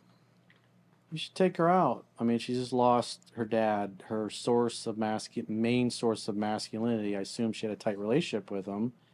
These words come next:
Take her out and show her a good time, 'cause, sh-, you know, she's probably spent plenty of days being home, being miserable. If you could take her out and make her laugh and forget about what just happened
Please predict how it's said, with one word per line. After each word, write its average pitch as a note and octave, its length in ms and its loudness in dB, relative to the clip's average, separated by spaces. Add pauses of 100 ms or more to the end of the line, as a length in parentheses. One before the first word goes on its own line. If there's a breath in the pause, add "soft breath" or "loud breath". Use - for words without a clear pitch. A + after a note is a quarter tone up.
(1000 soft breath)
Take G3+ 180 2
her A3 100 6
out A3+ 80 8
and G3 100 2
show A3 160 4
her G#3+ 80 6
a G#3 40 2
good G#3 160 2
time, C#3+ 600 2 (400)
'cause, B2+ 340 -2
sh-, - 220 -12
you C#3 120 2
know, A2+ 180 2
she's E3+ 440 -2
probably D#3+ 360 6
spent D#3 300 2
plenty F3 240 4
of C#3+ 60 4
days A#2+ 300 4
being B2+ 180 2
home, A#2+ 220 2
being A2+ 240 2
miserable. B2 340 2
If A2 140 -4
you B2 80 -4
could B2 100 -12
take A#2+ 220 0
her A2 100 2
out B2+ 400 8
and G#2 140 -6
make A2 160 -2
her G#2+ 80 -4
laugh B2+ 580 6
and G2 160 -6
forget A#2 320 0
about A#2 400 6
what A#2 180 0
just A2+ 260 -6
happened D3+ 600 2